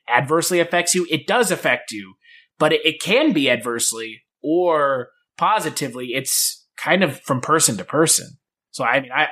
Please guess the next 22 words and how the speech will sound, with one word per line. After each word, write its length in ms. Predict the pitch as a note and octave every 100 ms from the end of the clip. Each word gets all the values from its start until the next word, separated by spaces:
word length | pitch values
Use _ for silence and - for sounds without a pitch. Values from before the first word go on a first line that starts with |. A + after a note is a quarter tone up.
| -
I, 100 | E3 C#3+
I 80 | G#3
agree 280 | E3 C3+ D#3
with 160 | B2+
you. 100 | B2+
It's, 320 | C#3+ C#3+ - - - - _ _
it 160 | F3
is 260 | G3 A3 D#3 D3+ D#3
ridiculous 480 | D#3 E3 E3+ E3+ D3+
to 80 | D#3
think 200 | D3+ C#3+
that 100 | D3
it 60 | B2+
doesn't 300 | D3 D3 C#3+
affect 400 | A#2+ B2 A2 A2
you, 240 | G2+ F#2+ _ - - _
but 160 | C3+
it, 120 | C3+ C3
it's 160 | - C#3+
not 160 | G3+ F3
necessarily 880 | C#3+ A#2+ B2 B2+ A2+ F#2+ F2+ F2 _ _ _
negatively. 640 | B2+ D3 E3+ G2+ G2+ F2+